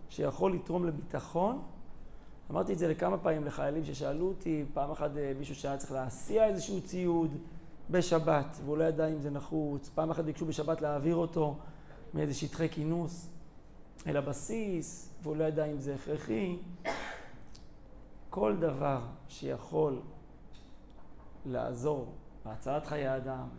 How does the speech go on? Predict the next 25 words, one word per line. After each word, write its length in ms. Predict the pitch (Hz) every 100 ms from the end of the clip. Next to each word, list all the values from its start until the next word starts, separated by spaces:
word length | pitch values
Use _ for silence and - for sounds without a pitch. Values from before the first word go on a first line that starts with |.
| -
לעזור 320 | 123 127 160
ללחימה 460 | 156 143 - 131 151
עצמה, 600 | 135 - 160 185 233 175 - - - - - -
אני 100 | 139
אגיד 160 | 139 165
את 80 |
זה 80 | 165
שנייה 240 | 139 156 156
קיצוני, 580 | - - 147 165 226 - - - - -
שבת 500 | - - 147 180 233 -
כיום 240 | 170 165
חול. 240 | 131 139 120 113 - - - - - - - - - - - - -
כלומר, 200 | 160 156
לא 280 | 160 220 254
צריך, 260 | 254 190 185 - 170 311
צבא 400 | - 170 160 214
שכולו 460 | - - 208 214 240
דתי, 360 | 190 - 160 104 - - - - - -
לא 380 | 202 170 214 254
צריך 240 | 247 - 196
להרגיש 460 | 196 175 170 214
בשום 320 | 175 214 226 220
דבר 320 | 202 196 185
את 80 | 165
זה 340 | 208 190 196